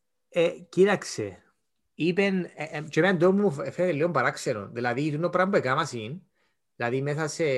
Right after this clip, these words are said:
Κυριακή νύχτα κάνουν το announce και μέσα σε σαράντα οκτώ ώρες,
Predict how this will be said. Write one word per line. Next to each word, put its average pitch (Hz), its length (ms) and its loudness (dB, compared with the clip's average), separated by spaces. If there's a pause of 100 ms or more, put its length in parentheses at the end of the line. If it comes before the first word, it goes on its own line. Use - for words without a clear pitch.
(380)
Κυριακή 131 460 -2
νύχτα 135 840 -6
κάνουν 135 300 -4
το 143 120 2
announce 127 600 -2
και 113 480 -2
μέσα 117 200 -8
σε 113 60 -8
σαράντα 120 240 -4
οκτώ - 240 -6
ώρες, 127 460 -2